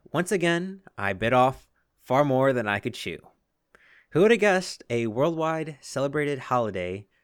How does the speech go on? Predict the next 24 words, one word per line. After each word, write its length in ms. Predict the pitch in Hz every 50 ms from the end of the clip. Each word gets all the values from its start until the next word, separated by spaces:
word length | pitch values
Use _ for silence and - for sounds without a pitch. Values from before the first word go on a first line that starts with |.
| _ _
has 220 | - 101 98 -
tons 280 | - - - 127 143 143
of 120 | 156 -
history 580 | - 135 123 - - - 123 120 117 117 113 - _ _ _ _ _
and 200 | - 113 117 123
changes 580 | - - 254 262 233 165 - 98 80 98 - -
throughout 300 | - - 107 101 107 -
the 120 | 117 113
ages? 540 | 110 107 98 - - - - - - - - _ _ _ _ _ _ _ _ _ _ -
But 140 | 123 127
in 80 | 139 151
this 160 | 175 175 180
episode, 540 | 190 175 147 151 - - 156 151 151 151 139
I'm 160 | 120 127 123
not 200 | 127 131 123 -
going 420 | - 131 127 123 123 120 117 104 -
heavily 500 | - - - 120 120 120 123 127 127 123
into 200 | 113 107 95 110
depth 340 | 104 - 110 107 120 120 -
of 60 | 113
the 80 | 110 104
details 500 | 95 110 107 107 - - 104 101 104 95
of 80 | 98 92
how 320 | 95 98 98 95 95 95